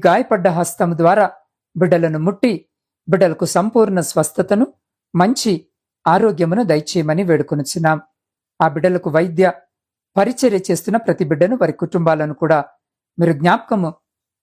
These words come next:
చేసుకోమని వేడుకొనుచున్నాం. దేవా, వ్యవసాయదారుల కొరకు ప్రార్థిస్తున్నాం. బిడ్డలు వ్యవసాయ పనులు చేసుకొనుచుండగా కావలసిన సహాయము దయచేసి వారి సమస్తమును మీ కృపలో భద్రపరచండి. అయ్యా, ఉద్యోగాలు లేక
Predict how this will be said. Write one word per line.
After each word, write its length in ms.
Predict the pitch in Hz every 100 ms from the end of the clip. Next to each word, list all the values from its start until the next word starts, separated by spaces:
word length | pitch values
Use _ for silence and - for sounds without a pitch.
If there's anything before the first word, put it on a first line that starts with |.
| -
చేసుకోమని 600 | 196 208 - 185 151 190
వేడుకొనుచున్నాం. 840 | 226 160 156 160 151 - 156 156 160 - _ _ -
దేవా, 240 | 170 165 226
వ్యవసాయదారుల 760 | 208 180 220 196 175 165 156
కొరకు 280 | 156 156 220 -
ప్రార్థిస్తున్నాం. 680 | 151 147 160 - 160 160 165 _ _ _ -
బిడ్డలు 320 | 156 180 165
వ్యవసాయ 400 | 151 170 214 226
పనులు 340 | 196 180 165 160 -
చేసుకొనుచుండగా 760 | 170 - - 165 - 165 160 226
కావలసిన 600 | 170 151 165 165 170 160 - _ _ _ _ -
సహాయము 560 | - 127 190 202 175
దయచేసి 500 | 147 156 151 175 165
వారి 220 | 185 160 -
సమస్తమును 640 | 156 208 - - 175 180 277 _ _ _ _ -
మీ 120 | 190
కృపలో 380 | 202 175 170 180
భద్రపరచండి. 800 | 170 147 151 - 156 - 151 160 - _ _ _ _ 170
అయ్యా, 140 | 185
ఉద్యోగాలు 560 | 180 143 165 156 156 156
లేక 300 | 156 190